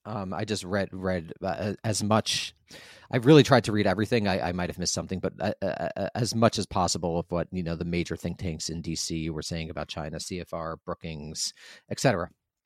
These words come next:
And so basically what I found is that, <laughs> unsurprisingly, the, the think tanks within D C, uh, are maintaining, or most of them, uh, you know, Defense Priorities and the Quincy Institute, uh, representing the restraint camp are different, but the think tanks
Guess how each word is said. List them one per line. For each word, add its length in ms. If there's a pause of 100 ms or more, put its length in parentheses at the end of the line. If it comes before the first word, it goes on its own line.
(120)
And 160
so 340
basically 380
what 100
I 60
found 500
is 180
that, 320
<laughs> 60
unsurprisingly, 1080
the, 280
the 160
think 240
tanks 200
within 240
D 140
C, 400 (340)
uh, 280
are 180
maintaining, 480
or 80
most 300
of 40
them, 300
uh, 140
you 180
know, 140
Defense 320
Priorities 420
and 140
the 40
Quincy 300
Institute, 480 (100)
uh, 80 (300)
representing 420
the 120
restraint 320
camp 180
are 60
different, 240
but 100
the 80
think 200
tanks 380